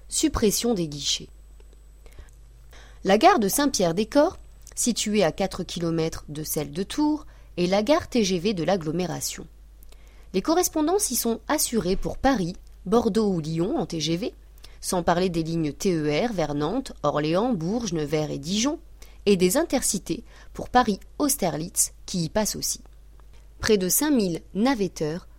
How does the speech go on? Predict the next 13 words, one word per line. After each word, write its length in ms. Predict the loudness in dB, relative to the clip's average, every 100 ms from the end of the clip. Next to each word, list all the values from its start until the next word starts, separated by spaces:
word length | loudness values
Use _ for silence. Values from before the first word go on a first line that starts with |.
| -6
prennent 280 | 0 2 4
là 100 | 2
le 100 | 0
T 140 | -2
G 160 | -2 -2
V 160 | -2
pour 220 | -2 -6 -4
monter 320 | -4 -2 -2
travailler 420 | -2 -4 -2 -4 -4
à 60 |
Paris. 340 | -6 -12 -14 -20 -20 -20 -20 -20 -20 -20 -18 -18 -6
C'est 140 | -2
donc 340 | 2 2 2